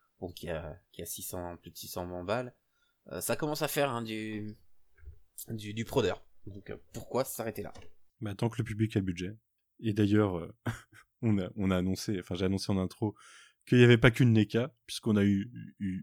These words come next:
Speaker 2: une autre, euh, une autre série de mille neka encore. Euh, déjà, la version Universal Monster de Mikey, cette fois, avec la momie.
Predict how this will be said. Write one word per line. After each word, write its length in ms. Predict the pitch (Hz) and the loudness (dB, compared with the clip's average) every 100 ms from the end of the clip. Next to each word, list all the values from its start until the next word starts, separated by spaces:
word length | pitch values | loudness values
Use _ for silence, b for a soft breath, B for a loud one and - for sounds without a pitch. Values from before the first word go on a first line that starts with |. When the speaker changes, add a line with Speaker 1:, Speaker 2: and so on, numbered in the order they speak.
| 101 | -2
Speaker 2:
une 140 | 107 | 2
autre, 320 | 143 156 - | 2 2 -4
euh, 200 | 101 90 95 107 _ | -2 -2 -6 -12 _
une 200 | - 98 | -6 -2
autre 120 | 120 | -2
série 300 | - 117 107 | 0 -2 0
de 140 | 104 92 | 2 2
mille 220 | 98 101 | 2 2
neka 260 | 98 95 117 | 2 0 -4
encore. 360 | 113 117 131 _ B B B B - | -4 -8 -12 _ B B B B -2
Euh, 380 | 104 104 104 104 | 4 6 6 6
déjà, 260 | 117 147 | 6 8
la 100 | 165 | 8
version 420 | 123 127 - 147 127 | 8 4 2 2 4
Universal 440 | 131 127 127 131 | 4 2 2 0
Monster 280 | 127 117 131 | 0 0 -2
de 120 | 123 107 | 2 4
Mikey, 360 | 113 120 - | 4 2 -2
cette 180 | 151 113 | -2 -2
fois, 220 | - 104 _ | -2 -6 _
avec 220 | - 95 - | -6 -4 2
la 100 | 95 | 2
momie. 280 | 101 107 | 2 0